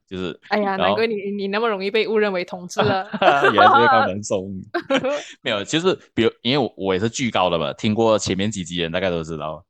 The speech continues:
Speaker 2: 嗯。
Speaker 1: 就我每次哦，比如在很高的地方往下看的时候，我真的会感觉到肛门一松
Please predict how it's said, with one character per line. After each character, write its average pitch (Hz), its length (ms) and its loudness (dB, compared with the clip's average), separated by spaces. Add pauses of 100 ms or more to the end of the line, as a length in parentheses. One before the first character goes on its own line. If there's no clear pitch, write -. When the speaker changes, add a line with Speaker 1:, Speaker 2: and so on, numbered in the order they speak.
(200)
Speaker 2:
嗯。 170 280 -10
Speaker 1:
就 156 160 -2
我 107 240 0
每 101 180 0
次 156 160 -2
哦， 92 300 2
比 92 80 0
如 90 80 0
在 110 160 0
很 92 180 -2
高 92 160 0
的 95 60 2
地 110 120 -2
方 92 220 -4
往 76 180 -8
下 101 140 -4
看 117 180 -6
的 92 120 -6
时 85 60 -8
候， 90 100 -6
我 85 180 -8
真 101 100 -8
的 101 60 -2
会 117 80 -2
感 90 180 -6
觉 85 120 -10
到 90 100 -2
肛 95 220 -6
门 80 120 -10
一 92 80 -8
松 92 200 -8